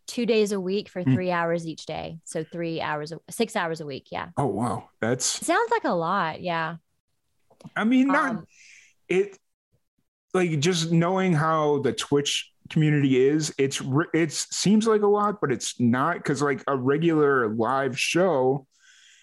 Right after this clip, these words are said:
Speaker 2: uh, depending on where you're playing, is usually two hour, hour and a half sets,
Speaker 1: Mm-hmm.
Speaker 2: right? At,
Speaker 1: Yeah.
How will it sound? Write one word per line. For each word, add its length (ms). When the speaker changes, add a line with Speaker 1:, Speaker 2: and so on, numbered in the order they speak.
Speaker 2:
uh, 320
depending 480
on 480
where 140
you're 140
playing, 420
is 240
usually 580
two 600
hour, 380
hour 180
and 80
a 60
half 220
sets, 540
Speaker 1:
Mm-hmm. 120
Speaker 2:
right? 300
At, 60
Speaker 1:
Yeah. 120